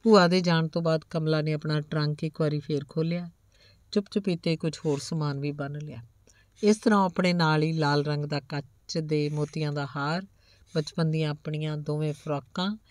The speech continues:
ਇੱਕ ਗੁਲਾਬੀ ਤੇ ਇੱਕ ਲਾਲ ਤੇ ਨੀਲੀਆਂ ਡੱਬੀਆਂ ਵਾਲੀ ਲੈ ਆਈ ਸੀ, ਤਾਂ ਕਿ ਜੇ ਉਹਦੇ ਬੇਟੀ ਹੋਈ ਤਾਂ ਉਹਨੂੰ ਪਹਿਨਾ ਸਕੇ। ਇਹਦੇ ਬਿਨਾਂ ਉਸ ਕੋਲ Fair and Lovely ਦੀ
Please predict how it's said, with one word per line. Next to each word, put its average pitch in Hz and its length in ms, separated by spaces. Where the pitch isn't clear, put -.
ਇੱਕ 190 160
ਗੁਲਾਬੀ 160 460
ਤੇ 160 120
ਇੱਕ 160 120
ਲਾਲ 147 280
ਤੇ 160 160
ਨੀਲੀਆਂ 151 360
ਡੱਬੀਆਂ 147 360
ਵਾਲੀ 139 220
ਲੈ 147 200
ਆਈ 127 200
ਸੀ, - 300
ਤਾਂ 180 120
ਕਿ 202 140
ਜੇ 185 360
ਉਹਦੇ 196 240
ਬੇਟੀ 156 420
ਹੋਈ 139 320
ਤਾਂ 165 160
ਉਹਨੂੰ 165 240
ਪਹਿਨਾ 156 420
ਸਕੇ। - 340
ਇਹਦੇ 220 160
ਬਿਨਾਂ 196 240
ਉਸ 170 200
ਕੋਲ 170 240
Fair 175 480
and 165 160
Lovely 151 320
ਦੀ 156 240